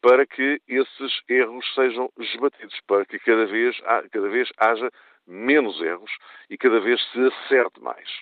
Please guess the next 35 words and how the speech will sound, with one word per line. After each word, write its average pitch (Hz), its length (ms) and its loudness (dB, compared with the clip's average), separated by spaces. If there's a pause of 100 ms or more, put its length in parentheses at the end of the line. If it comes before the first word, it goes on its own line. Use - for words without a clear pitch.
(760)
E 180 180 -4
aqui 147 580 -2 (160)
há, 147 360 8 (340)
como 120 220 -4
eu 104 180 -2
dizia, 123 360 -8 (200)
vários 139 440 2
fatores 120 500 0
que - 60 -18
têm 101 180 -4
que - 80 -20
ser 104 140 0
ponderados. 73 500 -12 (920)
Eh, 107 240 6 (600)
na 127 160 0
minha 180 120 4
opinião, 151 500 2
em 135 60 0
primeiro 131 280 0
lugar, 120 280 -2
existe 92 420 -12
um 120 100 -6
protocolo 73 840 -4
e 110 140 -2
às 120 120 2
vezes 113 160 -8
as 95 80 -10
pessoas 113 220 -8
fazem, 80 580 -4
enfim, 65 320 -14 (580)
confundem 98 440 0
um 87 40 -10
pouco 82 200 -6
as 95 100 -6
coisas, 92 400 0